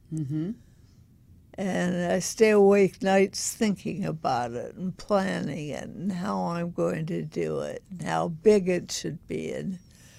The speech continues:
Speaker 2: so forth. I have thousands and thousands of stamps now. Uh, I have big,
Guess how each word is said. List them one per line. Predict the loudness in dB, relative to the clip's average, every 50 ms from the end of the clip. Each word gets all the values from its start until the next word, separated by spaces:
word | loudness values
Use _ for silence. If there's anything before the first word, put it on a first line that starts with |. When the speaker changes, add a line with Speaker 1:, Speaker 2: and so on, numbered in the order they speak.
| -20 -20 -20
Speaker 2:
so | -14 -2 2 2 4 4 2
forth. | 0 -4 -4 -4 -4 -4 -6 -10 -14 _ -20 -20 -20 -20 -20 -20 -20 -10 _
I | 0 2 2
have | 4 4 2 2 0 -2 -6 -14 -20 -20 -20 -20 -20 _ -4
thousands | 2 6 8 8 8 8 6 4 0 -2 -4 -8 -10 -10 -10 -10 -10 -12 -10
and | -10 -10 -8
thousands | -4 -2 -2 -2 0 -2 -4 -6 -6 -6 -8 -8 -8 -10 -12
of | -12 -10
stamps | -10 -10 -6 -6 -4 -4 -4 -6 -6 -8 -8 -10 -10 -12 -10 -8
now. | -6 -4 -4 -4 -4 -4 -6 -6 -8 -8 -10 -12 -20 -20 -20 -20 -20 -20 -20 -20 -20 -20 -14 -8
Uh, | -6 -4 -2 -2 0 0 -2 -2 -2 -4 -4 -4
I | -2 -2 0
have | 0 2 2 2 2 0 -4 -8 4
big, | 6 6 6 6 4